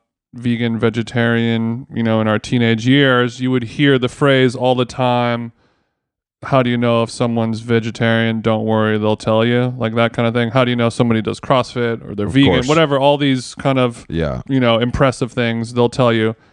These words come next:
Speaker 1: And that has sort of switched, and people don't really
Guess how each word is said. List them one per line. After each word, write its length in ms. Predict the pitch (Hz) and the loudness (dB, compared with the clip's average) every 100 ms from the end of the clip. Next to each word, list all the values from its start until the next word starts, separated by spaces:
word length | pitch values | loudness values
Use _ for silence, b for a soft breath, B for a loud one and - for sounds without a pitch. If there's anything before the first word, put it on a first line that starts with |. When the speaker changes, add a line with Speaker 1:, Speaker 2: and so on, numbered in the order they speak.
| b | b
Speaker 1:
And 180 | 131 131 | -2 0
that 200 | 139 147 | 2 0
has 180 | 135 143 | 0 -4
sort 440 | - - 160 156 | -6 -2 2 4
of 120 | 170 139 | 2 -2
switched, 840 | - - 135 165 117 - - - - | -10 -8 -2 0 0 -4 -12 -12 -6
and 180 | 127 - | -4 -2
people 280 | 170 175 | -2 0
don't 380 | 143 127 139 147 | -2 0 0 0
really 520 | 131 139 139 135 131 | 2 4 4 2 0